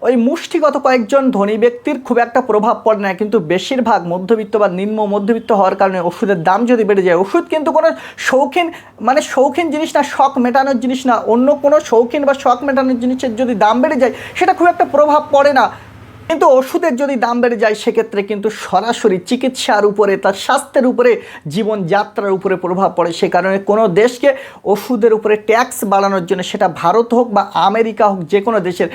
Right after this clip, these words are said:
তার আগে সাধারণ জনগণের কথা কিন্তু ভে-, ভেবে দেখা উচিত। আর একটা বিষয়, এই যে পঁয়তাল্লিশ পার্সেন্ট জেনেরিক ওষুধ, জেনেরিক ওষুধটা কারা ব্যবহার করে? এ সহজলভ্য হয়, ব্র্যান্ডেড ওষুধের মতো স-,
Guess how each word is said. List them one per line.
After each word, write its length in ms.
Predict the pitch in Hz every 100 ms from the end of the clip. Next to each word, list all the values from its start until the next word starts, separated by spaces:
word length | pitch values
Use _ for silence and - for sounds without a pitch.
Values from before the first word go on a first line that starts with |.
| - - - - -
তার 180 | 214 214
আগে 340 | - 190 190 185 - -
সাধারণ 640 | - - 175 185 214 214
জনগণের 500 | 175 180 196 185 180 180
কথা 200 | 175 190
কিন্তু 420 | 180 170 160 143
ভে-, 180 | 117 175 - 165
ভেবে 260 | 202 247
দেখা 300 | 190 180 -
উচিত। 360 | 175 175 190 165
আর 100 | 185
একটা 180 | 202 196
বিষয়, 260 | 196 254 247 - -
এই 100 | 196
যে 100 | 262
পঁয়তাল্লিশ 500 | 269 247 247 277 285
পার্সেন্ট 400 | 285 285 302 247
জেনেরিক 300 | 254 285 285
ওষুধ, 280 | 277 285 185
জেনেরিক 380 | 233 294 330 302
ওষুধটা 300 | - - 330
কারা 260 | 277 302
ব্যবহার 340 | 302 294 294 285
করে? 200 | 269 220 -
এ 100 | -
সহজলভ্য 720 | 240 - 233 262 226 240 208 233
হয়, 260 | 226 202 - - -
ব্র্যান্ডেড 440 | 175 208 233 247 220
ওষুধের 360 | 220 208 214
মতো 180 | 220 220 214
স-, 100 | 202